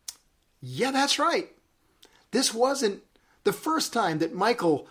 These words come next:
Flash Gordon, yeah, I had to call him Flash Gordon, but it wasn't the first time he rushed to the aid of a woman in distress. You see, a few years ago,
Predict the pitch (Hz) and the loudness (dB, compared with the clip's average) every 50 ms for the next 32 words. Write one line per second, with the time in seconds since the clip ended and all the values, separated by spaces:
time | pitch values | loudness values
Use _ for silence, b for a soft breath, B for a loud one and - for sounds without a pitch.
0 | B B _ - - - - 165 185 202 185 156 - - - - 175 170 185 180 | B B _ -18 -16 -8 -2 0 2 2 2 2 0 -2 -2 0 2 2 2 2
1 | 135 131 123 131 139 _ _ _ _ _ _ _ - 139 - 120 160 147 127 117 | 0 -4 -8 -10 -12 _ _ _ _ _ _ _ -14 -10 -4 0 0 0 0 -2
2 | 123 135 - - 147 - 160 147 - 139 - - 170 147 120 113 135 135 123 - | -6 -8 -8 -6 -2 0 0 0 -2 -4 -4 -2 -2 -2 -2 -2 -8 -12 -10 -8
3 | 123 113 101 101 104 - - 113 104 110 110 110 104 - _ b b b b b | -8 -8 -8 -8 -10 -10 -10 -10 -12 -12 -14 -16 -20 -20 _ b b b b b
4 | b b b b b b b b b b - 311 302 269 330 349 339 349 330 330 | b b b b b b b b b b 6 6 8 8 6 4 6 4 2 0
5 | - 262 - - 359 359 339 - - 277 269 247 233 196 214 226 214 240 285 294 | 0 -4 -2 0 0 2 2 0 0 2 2 2 2 2 0 0 0 0 2 2
6 | 277 202 - - - - - 240 220 254 262 285 294 311 285 262 233 254 247 240 | 2 2 0 -4 -6 -10 -10 -6 -4 -4 -2 -2 -2 -2 -2 -2 -2 -2 -2 -2
7 | 269 277 277 240 247 226 214 208 - - - 302 269 - - - - - - _ | -2 -2 -2 -2 -4 -4 -4 -8 -8 -8 -6 -8 -8 -8 -8 -8 -10 -10 -12 _
8 | _ _ _ B B B B B B B B B B B B B B B 226 226 | _ _ _ B B B B B B B B B B B B B B B 0 4
9 | - 311 277 240 - - 269 269 269 240 208 214 277 339 381 392 330 - 233 170 | 4 6 4 4 2 2 0 2 2 2 2 0 0 2 2 2 2 2 0 0
10 | 127 131 110 104 117 147 175 - | -2 -2 -4 -4 -6 -8 -10 -12